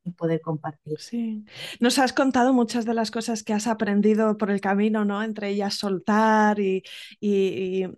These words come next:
Speaker 2: y vivir en el momento, eh, el, el, el pedir y recibir ayuda, el, el dejar de querer que las cosas ocurrieran de una única manera y, y abrir paso a otras opciones.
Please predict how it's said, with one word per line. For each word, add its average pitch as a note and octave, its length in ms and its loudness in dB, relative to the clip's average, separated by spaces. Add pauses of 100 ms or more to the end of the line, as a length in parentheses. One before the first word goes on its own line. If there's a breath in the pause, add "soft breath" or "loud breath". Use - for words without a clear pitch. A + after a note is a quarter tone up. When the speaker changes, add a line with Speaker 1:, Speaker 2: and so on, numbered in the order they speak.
(120)
Speaker 2:
y G3 140 0
vivir G#3 320 2
en G#3 100 4
el G3+ 100 6
momento, A3 1080 2
eh, G3+ 760 -4
el, F#3+ 300 2
el, F#3+ 500 -2 (340 loud breath)
el A3 200 2
pedir A3 380 4
y A3 100 4
recibir G#3 420 2
ayuda, A3 600 2
el, G3+ 260 -2 (280 loud breath)
el G#3 180 0
dejar A3 440 2
de A3+ 140 0
querer A3 340 -2
que A3 100 -2
las G#3 180 0
cosas G#3+ 320 -4
ocurrieran G#3 880 -2
de A3+ 180 0
una A3+ 220 4
única G#3+ 280 4
manera C4+ 580 0
y, A3 280 -4
y G#3 200 -4
abrir G3+ 340 0
paso A3 280 0
a G3+ 100 2
otras G#3 300 -4
opciones. C4 640 -4